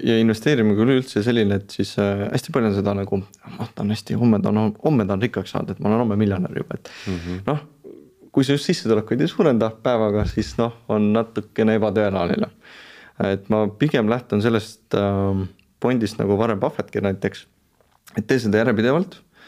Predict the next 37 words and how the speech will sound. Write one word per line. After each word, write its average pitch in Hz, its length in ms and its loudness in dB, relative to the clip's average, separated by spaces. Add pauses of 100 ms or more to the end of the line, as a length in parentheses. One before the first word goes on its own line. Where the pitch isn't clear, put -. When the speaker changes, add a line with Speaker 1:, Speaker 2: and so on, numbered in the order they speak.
(280)
Speaker 1:
Vahet 202 160 2
ei 170 60 4
ole, 139 80 4
kas 107 100 -2
sa - 60 -8
teed 101 160 -2
seda 107 140 -4
korra 110 280 2
aastas 107 300 -4
või 101 100 2
teed 101 180 2
sa 104 140 -4
seda 101 300 -2 (440)
iga 117 200 2
kuu 110 280 0 (240)
näiteks. - 340 -4 (440)
Ja - 60 -4
pigem 131 200 0
oluline 123 360 2
on 101 80 2
see, 110 120 0
et 104 100 -2
sa - 120 -6
teed 110 160 0
seda 104 200 0
hästi 117 240 -2
järjepidevalt, 113 640 0 (360)
pikemat 110 420 0
aega, 123 280 0 (600)
ja 107 100 2
mingi 135 420 4
hetk 135 260 -2
hakkab 127 280 -2
sul 104 220 -2
see 101 420 2
liitintress 117 680 0
nagu - 640 -4